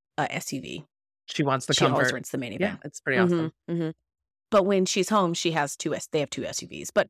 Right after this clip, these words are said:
Speaker 1: they're older too
Speaker 2: Yeah.
Speaker 1: now, so.
Speaker 2: Okay, so I'm
Speaker 1: Mm-hmm.
Speaker 2: hearing a lot of similarities in terms of the pregnancy experience and even a little bit of the hospital one, but, um,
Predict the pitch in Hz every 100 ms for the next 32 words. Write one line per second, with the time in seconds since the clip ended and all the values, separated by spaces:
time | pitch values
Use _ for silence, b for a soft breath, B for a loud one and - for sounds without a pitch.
0 | - 180 113 139 139 127 - - - -
1 | - - - _ 180 190 156 - 175 208
2 | 262 262 214 208 202 165 170 165 165 180
3 | 165 156 143 139 131 131 120 147 - 147
4 | 143 127 131 127 135 - 143 135 127 135
5 | 131 - 135 127 123 120 - - 202 269
6 | 370 339 330 277 220 170 170 - 131 -
7 | - - 139 - 147 135 131 131